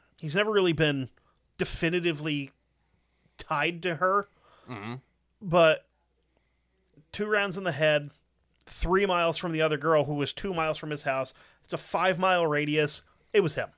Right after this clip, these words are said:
Speaker 2: Yeah.
Speaker 1: Plain and fucking simple.
Speaker 2: Yeah.
Speaker 1: Um,
Speaker 2: For sure.
Speaker 1: He's also responsible for the December twelfth, nineteen eighty-five murder of thirty-five-year-old Michael Robert Stock and,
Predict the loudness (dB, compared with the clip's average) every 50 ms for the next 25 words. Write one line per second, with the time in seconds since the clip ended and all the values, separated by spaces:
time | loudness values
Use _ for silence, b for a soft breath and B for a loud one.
0 | _ _ -8 -8 -8 -8 -10 -20 _ _ _ _ -4 -2 -2 -2 -2 -2 -4 -4
1 | -4 -6 -12 -14 -14 -16 -14 -14 -14 -10 -8 -8 -8 -8 B B B B B B
2 | B B B -6 -4 -2 -2 -2 -2 -4 -4 -8 -10 -14 _ -12 -10 -10 -8 -6
3 | -4 -4 -4 -6 -8 _ _ _ _ _ _ _ B B B B B B B B
4 | B B B B B B B B B B 2 2 2 4 2 0 0 0 0 0
5 | 0 0 2 4 4 2 4 2 0 2 2 2 2 0 0 -2 -2 -4 -2 0
6 | 0 2 0 0 0 2 4 4 4 4 2 -2 -2 -2 -4 -6 -6 -6 -6 -6
7 | -4 -2 0 0 2 2 4 4 4 4 2 0 0 -4 -6 -6 -2 0 0 0
8 | 0 -4 0 2 4 4 4 4 2 2 2 2 0 -2 -4 -2 0 0 0 0
9 | 0 0 0 2 2 4 4 2 0 -4 -8 -10 -6 -4 -2 -2 -4 -4 -6 -8
10 | -10 -10